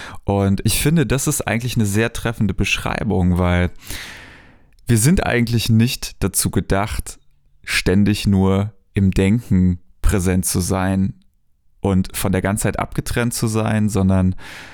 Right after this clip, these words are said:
eigentlich ist unser Verstand ein Werkzeug, das uns zur Verfügung steht. Wie ein Hammer, wie ein Meißel, wie eine Säge, ja, ein Werkzeug,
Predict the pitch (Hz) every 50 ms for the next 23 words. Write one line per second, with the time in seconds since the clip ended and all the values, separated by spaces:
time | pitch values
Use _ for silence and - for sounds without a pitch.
0 | - - - - - - - - 98 107 127 139 139 135 139 131 - - - 101
1 | - 101 98 101 95 - - 95 - - - 104 98 98 107 110 107 - - 101
2 | 98 92 98 98 98 110 - - - - 104 92 92 - - - - - - -
3 | - - - 107 101 - 110 101 - - 110 98 - 104 - - 120 107 104 95
4 | 92 - - - - - 90 85 - - - - _ - - - 95 101 107 104
5 | 104 101 110 107 110 117 117 113 113 117 113 117 - - - - 101 104 101 98
6 | 98 98 101 107 110 - - 104 101 101 101 101 101 - - - - - - -
7 | - - - - 107 104 107 104 101 101 101 101 - - 101 98 95 104 104 117
8 | 127 127 110 113 107 104 107 107 110 117 117 107 110 113 104 107 101 98 101 107
9 | 107 131 147 - - - - - 101 98 95 95 87 - - -